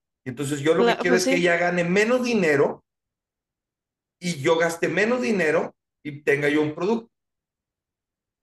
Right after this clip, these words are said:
Speaker 1: Entonces, eso me parece sumamente injusto.
Speaker 2: Sí, y aunque bajes realmente veinte pesos, ya la otra
Speaker 1: Sí.
Speaker 2: persona se va feliz, o sea, se va feliz de que, ah,
Speaker 1: Esa
Speaker 2: huevo, o
Speaker 1: técnica
Speaker 2: sea,
Speaker 1: me
Speaker 2: ya.
Speaker 1: encantó, ¿eh? O sea, de que,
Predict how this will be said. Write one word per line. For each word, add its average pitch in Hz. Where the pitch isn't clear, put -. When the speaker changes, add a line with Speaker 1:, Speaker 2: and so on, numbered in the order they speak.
Speaker 1:
Entonces, 151
eso 175
me 156
parece 123
sumamente 160
injusto. 151
Speaker 2:
Sí, 381
y 285
aunque 285
bajes 359
realmente 302
veinte 262
pesos, 269
ya 240
la 269
otra 262
Speaker 1:
Sí. -
Speaker 2:
persona 226
se 247
va 208
feliz, 233
o -
sea, 208
se 214
va 208
feliz 240
de 233
que, 226
ah, 220
Speaker 1:
Esa -
Speaker 2:
huevo, 233
o 247
Speaker 1:
técnica -
Speaker 2:
sea, 226
Speaker 1:
me 196
Speaker 2:
ya. 202
Speaker 1:
encantó, 202
¿eh? 180
O 170
sea, 175
de 151
que, 139